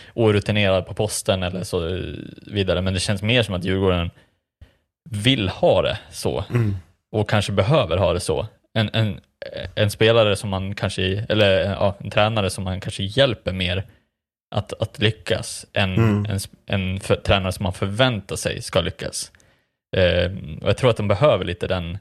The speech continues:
Speaker 1: eh, mentaliteten också,
Speaker 2: Ja,
Speaker 1: alltså
Speaker 2: ja.
Speaker 1: för spelarna och för, för laget i sig. Att jag hoppas ju lite nästan på att Djurgården stannar här och låter, att,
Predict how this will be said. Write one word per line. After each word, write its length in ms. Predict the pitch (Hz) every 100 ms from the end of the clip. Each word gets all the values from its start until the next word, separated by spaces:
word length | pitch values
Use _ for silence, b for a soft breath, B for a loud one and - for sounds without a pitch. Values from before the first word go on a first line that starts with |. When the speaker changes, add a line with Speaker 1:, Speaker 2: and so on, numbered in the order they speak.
| - _ _ _ -
Speaker 1:
eh, 120 | -
mentaliteten 720 | 101 95 98 95 117 - 113
också, 400 | 120 - - 85 98
Speaker 2:
Ja, 60 |
Speaker 1:
alltså 320 | 95 92 92 87
Speaker 2:
ja. 120 | 98
Speaker 1:
för 80 | 107
spelarna 500 | 104 107 120 95 92
och 240 | 92 92
för, 220 | 98 92
för 160 | - 104
laget 380 | 107 104 - -
i 40 |
sig. 320 | - 123 -
Att 300 | 90 - - b b b b _
jag 340 | 101 123 123
hoppas 340 | 104 92 98 98
ju 80 | 95
lite 520 | 101 101 101 - 120
nästan 360 | 92 - 92
på 140 | - 95
att 160 | -
Djurgården 540 | 98 98 95 92 90 95 _ _ -
stannar 420 | - 117 135 90
här 340 | 92 - - -
och 220 | 104 101
låter, 320 | 98 92 95
att, 180 | 95